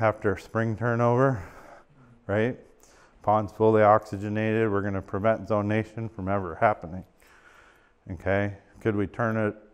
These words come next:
off in the fall? Well, you could, you know, or you could leave it on all year, um, and keep, you know, a hole open, uh, on top of the ice. That would be the goal,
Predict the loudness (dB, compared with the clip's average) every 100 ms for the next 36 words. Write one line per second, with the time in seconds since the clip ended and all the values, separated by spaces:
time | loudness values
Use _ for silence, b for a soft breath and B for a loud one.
0 | _ _ 6 8 6 4 -6 -4 2 6
1 | 6 6 4 2 2 0 -8 -14 -6 0
2 | 2 2 -2 -10 -20 b b b b b
3 | -4 -4 2 2 2 0 -2 0 0 0
4 | 0 2 2 0 0 0 0 2 0 -2
5 | -10 -6 -4 -4 -4 -8 _ _ _ _
6 | -10 -10 -2 0 0 -2 b b b b
7 | b -6 -2 -2 2 4 6 6 2 0
8 | -4 -6 -12 b -10 -6 -4 -4 -2 4
9 | 4 4 0 4 4 2 0 0 0 0
10 | -2 -2 -2 0 2 2 0 -4